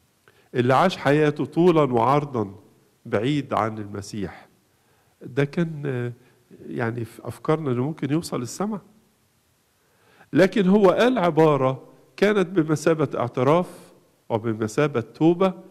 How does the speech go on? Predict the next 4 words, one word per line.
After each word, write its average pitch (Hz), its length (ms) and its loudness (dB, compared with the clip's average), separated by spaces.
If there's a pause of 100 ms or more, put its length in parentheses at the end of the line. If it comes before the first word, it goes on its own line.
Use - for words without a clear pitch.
(320)
وبمثابة 117 800 -2
رجاء 147 600 0 (200)
وبمثابة، 135 720 0 (500)
آه، 123 220 0